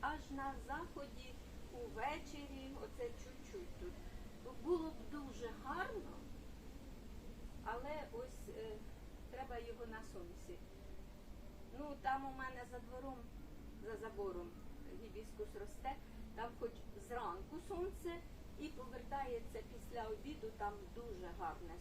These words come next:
сонце. І то менше там квіту, чим ото, що в дворі.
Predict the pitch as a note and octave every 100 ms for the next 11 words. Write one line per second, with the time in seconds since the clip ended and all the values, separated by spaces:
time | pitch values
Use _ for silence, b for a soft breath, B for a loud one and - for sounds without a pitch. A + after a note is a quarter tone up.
0 | - E3 - - - - - - - -
1 | - C#4+ C#4 - - D4+ D4+ B3 B3 G#3+
2 | G3+ - G3+ - G3+ G3 - A3+ C#4 F4
3 | - A3 - A3+ G#3 G#3 - C#4 - -
4 | G#3+ - - G#4+ D#4